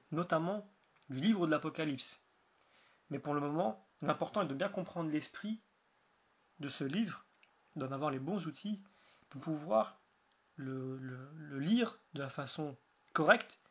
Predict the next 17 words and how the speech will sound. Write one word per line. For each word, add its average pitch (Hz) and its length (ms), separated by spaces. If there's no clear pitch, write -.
afin 220 220
que 170 120
cette - 260
parole 180 460
devienne 139 480
vérité 143 540
et 151 60
il 135 160
dev-, 143 280
elle 139 120
devienne 147 340
aussi 220 380
un 139 120
pain 220 360
qui 143 180
rassasie 185 720
l'âme. 135 340